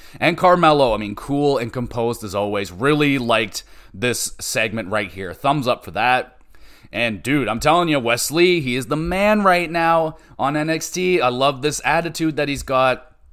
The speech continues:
Same with Thea Hale. She's also fantastic. Those are probably my two favorites right now, you know, besides, like, Ilya Dragunov and stuff.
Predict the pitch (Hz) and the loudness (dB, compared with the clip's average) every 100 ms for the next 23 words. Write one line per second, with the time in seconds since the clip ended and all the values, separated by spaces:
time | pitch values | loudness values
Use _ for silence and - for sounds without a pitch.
0 | - - - - 151 143 - 131 107 117 | -20 -18 -8 -2 0 -2 -2 -4 0 -2
1 | 87 87 110 95 92 92 90 - 98 92 | -2 -4 -6 -4 -4 -4 -8 -8 -8 -6
2 | 104 82 - 117 123 151 135 123 117 131 | -8 -10 -6 -6 -2 0 2 0 -4 -4
3 | 123 - - - - - - 160 160 170 | -4 -4 -14 -20 -20 -10 2 4 4 0
4 | - 156 147 147 147 147 139 113 82 - | 2 2 2 2 4 4 4 -2 -4 -2
5 | 107 92 - 101 92 110 110 92 95 123 | 0 -2 -6 -10 -8 -8 -8 -6 -2 -2
6 | 120 117 107 110 - 120 107 | 0 -4 -4 -10 -4 -4 -4